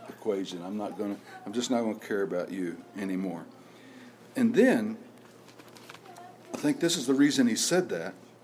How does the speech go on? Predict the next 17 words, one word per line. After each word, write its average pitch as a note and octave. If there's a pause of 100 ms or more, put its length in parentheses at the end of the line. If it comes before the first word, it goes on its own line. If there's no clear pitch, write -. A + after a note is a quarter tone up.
(760)
because C3+
he C#3
s-, -
he C#3
says, C3
"I B2+
want C3+
you D3+
to F#3
pray, A2+ (320)
you B2
need C3
to -
pray A2+ (500)
for -
the A#2
kings." -